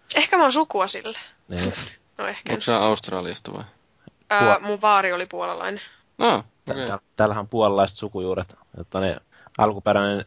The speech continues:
Speaker 2: nimi on ilmeisesti ollut Ivanka, mutta niin tää on muuttanut tän nimensä Yvonneksi silleen tonne Jenkkiin, että se olisi niinku helpompi.
Speaker 3: Mm.
Speaker 2: Ja jo kuulemma mä oon niinku niin paljon opiskellut tää, että joku Zakin tuottaja oli niinku pyytänyt, että se olisi muuttanut vielä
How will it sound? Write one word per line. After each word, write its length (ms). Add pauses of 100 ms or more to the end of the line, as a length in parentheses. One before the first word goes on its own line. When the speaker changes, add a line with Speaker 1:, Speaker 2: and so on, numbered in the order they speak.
(120)
Speaker 2:
nimi 300
on 80
ilmeisesti 380
ollut 200
Ivanka, 400
mutta 320
niin 120
tää 120
on 60
muuttanut 500
tän 160
nimensä 360 (100)
Yvonneksi 460
silleen 320
tonne 220
Jenkkiin, 500
että 120
se 60
olisi 140
niinku 140
helpompi. 480 (360)
Speaker 3:
Mm. 300 (300)
Speaker 2:
Ja 160 (160)
jo 240
kuulemma 340
mä 120
oon 100
niinku 220
niin 220
paljon 220
opiskellut 440
tää, 120
että 120
joku 140
Zakin 360
tuottaja 440
oli 80
niinku 300
pyytänyt, 300
että 80
se 60
olisi 120
muuttanut 420
vielä 180